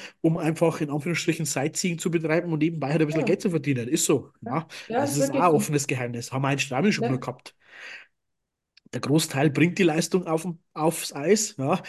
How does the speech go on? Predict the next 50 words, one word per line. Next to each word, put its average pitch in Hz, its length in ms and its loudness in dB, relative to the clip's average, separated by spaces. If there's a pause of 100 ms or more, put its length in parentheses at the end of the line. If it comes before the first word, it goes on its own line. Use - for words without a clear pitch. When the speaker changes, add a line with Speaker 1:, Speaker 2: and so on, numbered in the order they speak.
(140)
Speaker 1:
Es - 100 -14
gibt 165 180 -2
aber 147 220 0
auch 160 100 4
den 156 160 2
einen 156 220 2
oder 131 80 0
anderen, 180 360 2
der 156 140 2
halt 160 140 2
vielleicht, 151 420 -4
äh, 156 200 4
nur 165 260 4
sein 147 160 2
Trikot 139 240 0
spazieren 185 420 2
fährt 185 220 2
und 170 180 2
ein 160 80 0
bisschen 175 240 2
Europa 175 300 6
anschaut. 123 380 -2 (100)
Ja, 127 80 0
haben 143 200 6
wir 151 120 4
auch 180 40 4
schon 180 120 0
gehabt. - 360 -10 (440)
Speaker 2:
Ja, 165 220 8
Speaker 1:
Äh, 196 60 4
Speaker 2:
gut, 196 200 8
klar, 180 200 6
aber 190 100 6
das 202 260 6
muss 240 180 8
es - 80 0
auch 208 140 6
geben. 170 240 0
In 180 80 0
jedem 226 240 4
Job 233 260 -2
gibt's 233 200 -2
Ausfälle. 180 480 2 (840)
Speaker 1:
Absolut, 151 540 -2 (120)
absolut. 131 520 -4
Aber, 156 340 0
äh, 175 100 0
nur 170 180 0
mal, 190 120 2
um 170 120 0